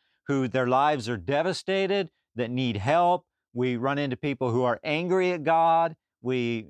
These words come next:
uh, deal with people who are confused and have questions. And we also deal with some people who are doing quite well, but they don't think hell is real, and they're entering eternity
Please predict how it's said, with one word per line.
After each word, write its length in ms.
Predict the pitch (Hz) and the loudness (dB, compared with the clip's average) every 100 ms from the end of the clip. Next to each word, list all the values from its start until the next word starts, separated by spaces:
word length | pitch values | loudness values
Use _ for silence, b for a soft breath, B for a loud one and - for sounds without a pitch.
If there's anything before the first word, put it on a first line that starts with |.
| - | -6
uh, 160 | 123 107 | -4 -2
deal 240 | 123 147 | 0 2
with 200 | 147 127 | 0 -2
people 260 | 143 135 120 | -4 -2 -2
who 140 | 127 | 0
are 160 | 120 110 | 0 -2
confused 840 | 120 113 - 160 175 175 165 - | -6 -8 -2 0 2 2 0 -4
and 120 | 117 | -4
have 260 | 107 107 - | -2 -2 -4
questions. 720 | 156 165 147 - 151 151 - _ _ _ - | 0 0 0 -4 -6 -6 -10 _ _ _ -4
And 120 | 214 | 0
we 140 | 214 | 2
also 340 | 240 262 - 190 | 2 2 0 0
deal 240 | 147 156 | 0 0
with 220 | 160 160 | 0 -4
some 240 | - 202 247 | -2 -2 -2
people 360 | 156 143 190 | -4 -2 0
who 100 | 160 | 2
are 100 | 196 | 0
doing 400 | 127 139 165 180 | 0 0 0 -2
quite 340 | - 156 196 180 | 0 2 2 2
well, 460 | 185 285 233 98 - _ _ _ | 2 2 2 0 -8 _ _ _
but 360 | 101 123 127 117 | -6 -4 -4 -4
they 200 | 117 110 | -4 -4
don't 400 | 85 120 160 165 - | -2 0 0 -2 -4
think 240 | 165 131 | -4 -4
hell 340 | 101 135 156 | -2 0 2
is 200 | 180 156 | 0 -2
real, 480 | 185 226 156 117 104 - _ - | -2 0 0 0 -2 -8 _ -6
and 180 | 127 123 | -4 0
they're 220 | 123 - | 0 -2
entering 800 | 175 226 - 160 131 123 113 107 - | -4 -4 -2 -2 0 -2 -4 -6 -6
eternity 960 | 131 107 - 208 190 123 120 104 95 | -4 -4 -2 0 0 -2 -2 -2 -2